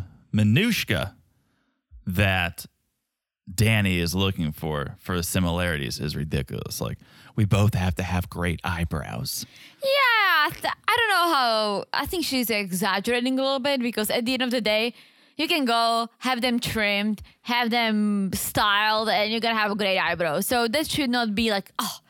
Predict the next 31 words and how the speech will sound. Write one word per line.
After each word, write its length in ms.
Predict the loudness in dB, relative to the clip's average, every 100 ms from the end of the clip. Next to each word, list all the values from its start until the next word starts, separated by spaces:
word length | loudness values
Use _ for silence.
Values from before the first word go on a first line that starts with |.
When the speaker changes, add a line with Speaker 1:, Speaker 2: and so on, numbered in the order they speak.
| -20 -6
Speaker 2:
that 140 | -2 0
must 300 | 0 -2 -2
be 220 | -2 -2
it." 220 | -6 -12 -20 _ _ 0
Speaker 1:
I 60 | 4
think 160 | 6
that's 220 | 4 4
it 100 | 2
for 140 | 2 0
her. 180 | -4 -8 _ _ _ _ _
She 160 | -2 2
has 180 | 4 4
an 320 | 4 4 4
Instagram 360 | 2 2 4
account 300 | 4 4 4
about 220 | 2 2 4
her 120 | 4
eyebrows. 340 | 2 2 2
Speaker 2:
Her 60 | 4 4
Speaker 1:
She's 140 | 4
Speaker 2:
eye-, 320 | 4 6 4 2 -2
her 720 | 0 2 4 4 4 4 4
eyebrows. 800 | 2 2 2 2 -2 -2 -6 -4 -2
Speaker 1:
Okay. 460 | 2 4 4 2 -2 -6
And 400 | 0 2 2 0 -6 _
we 140 | 2 6
meet 300 | 6 4 4
this 200 | 2 2
guy 280 | 0 2 2
who 220 | 2 2
she's 520 | 2 0 0 -4 -8